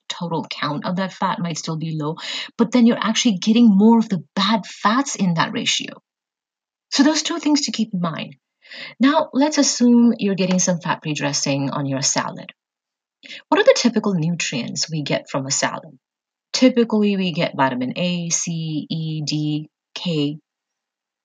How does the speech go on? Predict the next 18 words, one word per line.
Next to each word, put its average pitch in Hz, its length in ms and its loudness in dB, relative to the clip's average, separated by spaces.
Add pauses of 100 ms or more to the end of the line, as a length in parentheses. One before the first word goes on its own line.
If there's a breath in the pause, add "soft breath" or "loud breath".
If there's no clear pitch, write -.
(1000 loud breath)
Your 240 120 6
vitamin 277 360 4
A, 190 220 0
D, 180 280 0
E, 175 240 -4
and 156 120 -2
K 156 300 -4
are 165 100 -2
known 151 160 -2
as 147 180 -2
fat-soluble 135 640 -2
vitamins. - 640 -10 (720 loud breath)
So - 140 4
for 254 80 4
you 254 160 8
to 320 60 2
be 294 260 2
able 196 400 2